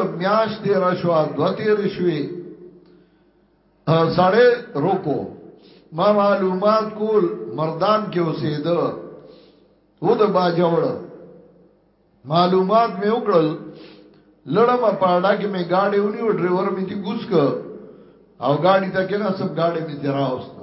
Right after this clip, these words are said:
<clears throat> چې گاډي مې ودرو، بل را دغه راغی. یو دو بماشان غوندي ور سره. زما دا کور دیره و هغه وخت کې. بیٹکو. وی، دا گاډي نو مای،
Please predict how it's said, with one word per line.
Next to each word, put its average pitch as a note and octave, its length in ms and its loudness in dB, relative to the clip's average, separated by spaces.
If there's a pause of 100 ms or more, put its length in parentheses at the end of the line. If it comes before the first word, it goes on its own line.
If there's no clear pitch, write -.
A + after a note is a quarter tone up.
(580)
<clears throat> - 400 -4
چې C#3+ 160 -6
گاډي G3+ 380 4
مې F#3+ 60 -6
ودرو، G#3+ 580 0 (800)
بل D#3 200 -2
را F3+ 220 2
دغه F3 320 2
راغی. G3+ 640 2 (520)
یو D3+ 160 -2
دو F3 140 -2 (120)
بماشان F3+ 580 0
غوندي F#3 360 -2
ور F3+ 280 2
سره. D#3+ 460 -2
زما E3+ 220 -6
دا F3+ 180 -2
کور G3+ 240 4 (120)
دیره D3 300 0
و D#3+ 120 4
هغه C#3 220 0
وخت B2+ 340 -4
کې. G2+ 120 -14 (400)
بیٹکو. D3 520 -2 (2250)
وی، D3 200 2 (640)
دا E3+ 120 6 (140)
گاډي A3 460 4
نو F#3 80 -2
مای، D#3+ 380 -2